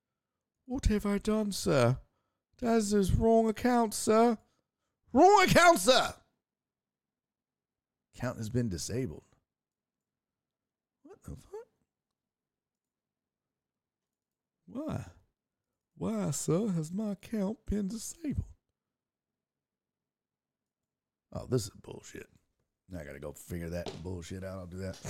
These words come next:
I mean, it said plus two twenty. Nah, they were a plus two ten when I got it on Bovada, which I can't log into now, assholes. Um. So, yeah. Well, I mean, I guess that's good. They probably think somebody's trying to rob me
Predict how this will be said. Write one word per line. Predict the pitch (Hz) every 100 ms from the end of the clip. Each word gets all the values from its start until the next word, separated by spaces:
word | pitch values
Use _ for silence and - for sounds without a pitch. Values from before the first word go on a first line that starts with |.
| - - - _ _ _ _ _ _ _ _ _ _ _ -
I | -
mean, | 120
it |
said | 120 101
plus | 117
two | - 107
twenty. | - 113 92
Nah, | 131 143 135
they | 151
were | 156 139
a |
plus | 113 147 135
two | 143
ten | 120 135 110
when | 110
I |
got | 104 95 80
it | _ _ _ _ _
on | 110 110
Bovada, | 110 101 104 98
which | 139 185
I | 196
can't | - 269 262 - _ _ _ _ 147
log | 175 240 233 233
into | 240 262 226 202
now, | 180 180 185 202 185 -
assholes. | 175 175 156 165 185 190 196 - _ _ _ _ _ _ _ _ _ _
Um. | 131 147 147 139 131 120 101 - _ _ _ _ _ _ _ _ _ _ _ _ _ _ _ _ _
So, | - 165
yeah. | 139 131 95
Well, | 139 151
I | 127
mean, | 123 110
I | 107
guess | 101
that's | 90 82
good. | 92 87
They | 90
probably | 110 95
think | 95 90
somebody's | 92 90 85
trying | 92 85
to | 78
rob | 85 95 95
me | 90 90